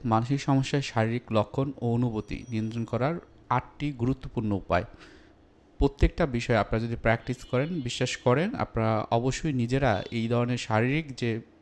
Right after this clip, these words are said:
সমস্যাগুলো, লক্ষণগুলো, যেটা মনের কারণে হচ্ছে, মানসিক সমস্যার কারণে হচ্ছে, সেটি আপনারা মোকাবেলা করতে পারবেন। So, প্রথমেই আমি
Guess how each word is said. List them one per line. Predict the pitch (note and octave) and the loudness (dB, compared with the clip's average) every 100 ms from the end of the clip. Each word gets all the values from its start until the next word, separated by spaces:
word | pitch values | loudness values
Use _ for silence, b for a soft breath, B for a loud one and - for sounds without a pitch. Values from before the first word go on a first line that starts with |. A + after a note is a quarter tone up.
| - | -12
সমস্যাগুলো, | - A2 G#2+ A2+ G2+ G2 A#2+ G3 B B B | -4 -2 0 -2 -2 0 -2 -4 B B B
লক্ষণগুলো, | A2 G#2+ - B2+ A2+ A2 | -2 -2 -2 -2 0 -2
যেটা | A#2 A#2 | -2 -4
মনের | A2+ F#2+ A2 A#2 C3+ D3+ | -4 -2 2 4 4 2
কারণে | B2 A2 G#2 | 2 0 0
হচ্ছে, | G2+ F#2+ A2 | -4 -4 -4
মানসিক | G#2 G#2 - B2 | -4 -4 -4 -6
সমস্যার | - A2+ - C3+ | -2 -2 -2 -4
কারণে | G#2 F#2+ | -4 -4
হচ্ছে, | G2 - | -6 -8
সেটি | A2 G#2 A2 | -10 -8 -6
আপনারা | G#2 C3 A#2 | -6 -6 -8
মোকাবেলা | G2+ G2 F#2+ | -4 -2 -2
করতে | F#2+ F#2 F#2 | -4 -8 -6
পারবেন। | F2+ F#2 E2+ - B B B B B B - | -6 -6 -8 -10 B B B B B B -2
So, | D#3+ D3+ - - - | 0 0 -2 -12 -4
প্রথমেই | D3 F3 F#3+ C3+ D3+ G#3 - | 0 2 4 4 2 -2 -8
আমি | - A#2 A#2+ A#2+ | -2 0 2 0